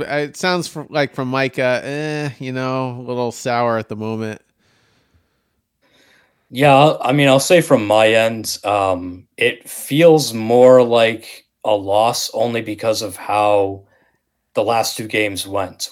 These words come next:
Speaker 2: where you're, you're going up against two very good pitchers. And you mentioned Joe Ryan. What a steal by the Twins in that trade. Joe Ryan for two months of Nelson Cruz.
Speaker 1: <laughs>
Speaker 2: That might be, uh, Tampa might be kicking themselves for that one. But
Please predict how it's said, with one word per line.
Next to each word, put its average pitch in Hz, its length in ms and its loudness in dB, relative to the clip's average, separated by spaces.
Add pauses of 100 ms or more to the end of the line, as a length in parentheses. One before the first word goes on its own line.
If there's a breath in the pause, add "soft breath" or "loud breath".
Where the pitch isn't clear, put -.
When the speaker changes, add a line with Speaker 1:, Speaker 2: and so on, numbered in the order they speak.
Speaker 2:
where 98 480 0 (400)
you're, 131 340 -4
you're 135 160 0
going 220 180 6
up 147 100 4
against 143 300 0
two 143 120 2
very 113 260 2
good 101 180 -8
pitchers. 104 440 -6
And 90 160 -10
you 113 60 -4
mentioned 127 340 0
Joe 104 220 4
Ryan. 95 460 -2 (120)
What 135 180 0
a - 60 0
steal 98 720 -6 (440)
by 110 140 2
the 87 80 -6
Twins 90 540 -6
in 98 160 -12
that 101 160 -2
trade. 87 280 -8
Joe 117 240 2
Ryan 110 420 2
for 95 280 -8
two - 220 -8
months 113 260 -4
of 90 60 -8
Nelson 98 420 -2
Cruz. 98 480 -8
Speaker 1:
<laughs> - 20 -20
Speaker 2:
That 117 200 -2
might 127 340 -2
be, 123 260 4
uh, 98 220 2 (560 loud breath)
Tampa 160 340 4
might 131 240 6
be 120 100 0
kicking 131 280 -2
themselves 107 420 2
for 101 140 -10
that 104 240 0
one. 90 340 -10
But 95 300 0